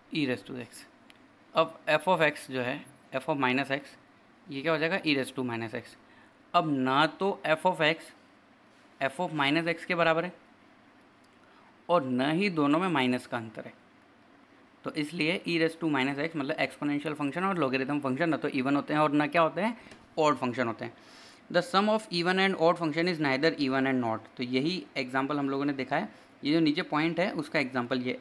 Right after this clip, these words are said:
एक्स स्क्वायर प्लस एक्स क्यूब। Zero function f x is equal to zero is an only function which is even and odd। याद है constant function, Constant function में c की जगह क्या रख दिया? ज़ीरो। तो वो function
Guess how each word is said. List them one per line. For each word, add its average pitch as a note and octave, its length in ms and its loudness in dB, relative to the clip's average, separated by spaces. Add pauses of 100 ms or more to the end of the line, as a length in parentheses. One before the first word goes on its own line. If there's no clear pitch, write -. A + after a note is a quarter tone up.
एक्स - 160 -12
स्क्वायर B2 280 -10
प्लस A#2+ 180 -10
एक्स A2+ 160 -12
क्यूब। - 1000 -18
Zero F#3 280 4
function D3 520 -2
f D3+ 240 0
x - 160 -10
is D#3+ 100 -4
equal D#3 240 -2
to E3 160 -2
zero C3+ 240 0 (140)
is D#3 120 -2
an E3+ 80 -2 (140)
only E3+ 300 0
function D#3+ 420 -2
which C#3+ 220 -2
is - 260 -8
even D3 240 0
and C3+ 140 -2
odd। A#2 160 -4 (1500)
याद F3+ 180 4
है A#3 60 2
constant E3 440 0
function, E3 300 -6 (400)
Constant F3 360 -4
function F#3+ 260 -8
में G#3 100 -6
c E3+ 220 -12
की F3+ 80 -14
जगह F3+ 260 -8
क्या G3 140 -8
रख E3+ 120 -12
दिया? G#3 120 -10 (1040)
ज़ीरो। C4 200 -8 (720)
तो D3+ 100 0
वो C#3+ 240 -2
function E3+ 360 -4